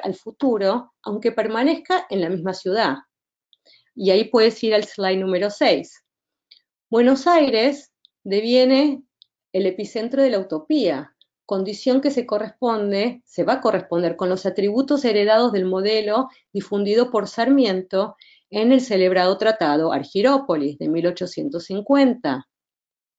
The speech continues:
Mientras la población nacional disminuye, la población urbana de Buenos Aires, en esta Buenos Aires, ¿no? de la utopía a la cual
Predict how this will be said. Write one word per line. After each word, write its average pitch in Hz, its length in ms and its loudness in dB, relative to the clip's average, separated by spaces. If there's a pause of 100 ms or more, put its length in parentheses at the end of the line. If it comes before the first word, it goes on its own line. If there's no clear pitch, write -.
(760)
Mientras 277 320 6
la 294 140 4
población 302 420 4
nacional 269 400 2
disminuye, 202 840 -2 (320)
la 214 200 0
población 226 480 2
urbana 240 520 0
de 170 100 2
Buenos 175 420 -4
Aires, 180 480 -2
en 185 60 -4
esta 208 220 -6
Buenos 196 360 -6
Aires, 190 520 -2 (240)
¿no? 185 200 0
de 247 100 2
la 170 80 2
utopía 170 800 -2
a 170 80 -4
la 156 180 0
cual 170 240 0